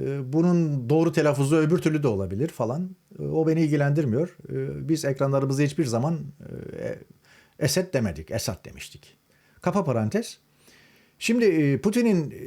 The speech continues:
özel temsilcisi Şam'a gitmiş, Beşar Esad'la görüşmüş. Esad'ın Ankara ile ilişkilerin normalleşme konusunda tonunu yumuşatarak "Her türlü girişime açığız." dediğini belirtmiş.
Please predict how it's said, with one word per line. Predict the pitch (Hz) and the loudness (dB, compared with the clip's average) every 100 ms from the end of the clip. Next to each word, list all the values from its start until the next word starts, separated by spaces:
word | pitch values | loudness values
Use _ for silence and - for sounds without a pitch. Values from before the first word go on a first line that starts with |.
| - | -2
özel | 151 147 214 | 2 2 2
temsilcisi | 190 143 139 113 117 202 247 202 _ _ - - | 2 2 0 0 -2 0 -2 -6 _ _ -16 -10
Şam'a | 139 165 196 | -2 2 2
gitmiş, | 156 143 190 - - - 131 | 2 0 -2 -2 -8 -10 -4
Beşar | 117 143 170 | 0 2 2
Esad'la | 180 180 156 - 95 95 | 2 2 0 -2 -4 -2
görüşmüş. | 110 117 - 214 208 - | -2 -2 0 -2 -2 -2
Esad'ın | 190 - 185 208 | 0 2 2 2
Ankara | 185 214 160 127 | 2 2 2 2
ile | 117 139 | 2 2
ilişkilerin | 147 - 156 170 | 0 2 2 2
normalleşme | 143 143 147 147 147 190 | 2 2 2 2 2 0
konusunda | 165 131 - 135 190 | 0 0 0 0 0
tonunu | 156 156 180 | 2 2 4
yumuşatarak | 170 151 160 185 180 - | 4 2 2 2 0 0
"Her | 196 214 | -2 2
türlü | 185 156 | 2 4
girişime | 151 147 180 180 | 2 2 2 2
açığız." | 147 202 151 - - _ _ | 4 4 4 0 -12 _ _
dediğini | 147 135 135 131 | -2 0 2 2
belirtmiş. | 131 131 220 226 | 2 0 0 0